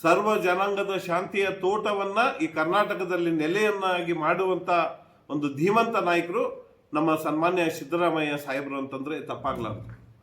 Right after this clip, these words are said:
ಅವ್ರ ಬಗ್ಗೆ ಇನ್ನೊಂದು ಮಾತು ನಾವು ಹೇಳಲೇಬೇಕು. ಸಾಮಾನ್ಯವಾಗಿ ಚುನಾವಣೆಗಳು ಬಂದಾಗ ಬಹಳಷ್ಟು ಜನ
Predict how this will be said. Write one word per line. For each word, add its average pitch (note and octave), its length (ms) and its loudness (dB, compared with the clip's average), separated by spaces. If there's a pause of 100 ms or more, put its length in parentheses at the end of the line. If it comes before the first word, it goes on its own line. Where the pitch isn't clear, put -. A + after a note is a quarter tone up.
(420)
ಅವ್ರ F3+ 160 6
ಬಗ್ಗೆ G#3 260 6
ಇನ್ನೊಂದು A#3 360 6
ಮಾತು G#3+ 260 4
ನಾವು G3+ 160 0
ಹೇಳಲೇಬೇಕು. F#3 540 0 (1700)
ಸಾಮಾನ್ಯವಾಗಿ A3 720 6 (880)
ಚುನಾವಣೆಗಳು A3+ 640 6
ಬಂದಾಗ G3 340 2 (1500)
ಬಹಳಷ್ಟು A3+ 440 4
ಜನ G#3+ 180 0